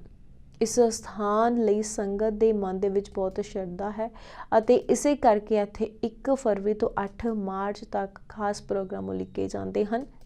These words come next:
ਤੇ ਦੁਨੀਆ ਭਰ ਤੋਂ ਸੰਗਤ ਨਤਮਸਤਕ ਹੋਣ ਦੇ ਲਈ ਪਹੁੰਚਦੀ ਹੈ। ਇਸ ਬਾਬਤ ਗੁਰੂ ਘਰ ਦੇ ਪ੍ਰਬੰਧਕਾਂ ਦੇ ਵੱਲੋਂ ਜਾਣਕਾਰੀ ਸਾਂਝੀ ਕੀਤੀ ਗਈ ਹੈ।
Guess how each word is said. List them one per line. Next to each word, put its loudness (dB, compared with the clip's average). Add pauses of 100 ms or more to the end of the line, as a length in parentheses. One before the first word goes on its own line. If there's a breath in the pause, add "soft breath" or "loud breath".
ਤੇ 8 (320 loud breath)
ਦੁਨੀਆ 6
ਭਰ 6
ਤੋਂ 0
ਸੰਗਤ -4
ਨਤਮਸਤਕ -4 (160)
ਹੋਣ 0
ਦੇ 0
ਲਈ 0
ਪਹੁੰਚਦੀ 0
ਹੈ। -4 (460 soft breath)
ਇਸ 4
ਬਾਬਤ 8
ਗੁਰੂ 4
ਘਰ 4
ਦੇ 0
ਪ੍ਰਬੰਧਕਾਂ 0
ਦੇ 2
ਵੱਲੋਂ 4
ਜਾਣਕਾਰੀ -2
ਸਾਂਝੀ -2
ਕੀਤੀ -4
ਗਈ -4
ਹੈ। -4